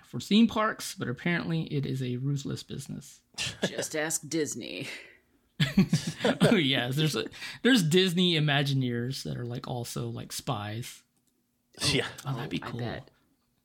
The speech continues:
Speaker 1: They're always
Speaker 2: Oh,
Speaker 1: fighting
Speaker 2: that would
Speaker 1: gang
Speaker 2: make a
Speaker 1: wars with
Speaker 2: great
Speaker 1: Universal
Speaker 2: movie.
Speaker 1: Studios.
Speaker 3: Trying to get backstage so they can steal all the I P.
Speaker 2: So, because you can get in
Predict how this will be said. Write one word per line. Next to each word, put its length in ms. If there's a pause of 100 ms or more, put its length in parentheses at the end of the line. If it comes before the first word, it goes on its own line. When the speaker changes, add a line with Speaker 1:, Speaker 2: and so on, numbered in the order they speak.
(280)
Speaker 1:
They're 120
always 260
Speaker 2:
Oh, 160
Speaker 1:
fighting 280
Speaker 2:
that 220
would 120
Speaker 1:
gang 80
Speaker 2:
make 160
a 20
Speaker 1:
wars 380
with 180 (220)
Speaker 2:
great 220
Speaker 1:
Universal 400
Speaker 2:
movie. 100
Speaker 1:
Studios. 640 (580)
Speaker 3:
Trying 160
to 60
get 140
backstage 640
so 100
they 120
can 160
steal 320
all 80
the 140
I 100
P. 280 (500)
Speaker 2:
So, 360
because 680
you 220
can 220
get 220
in 520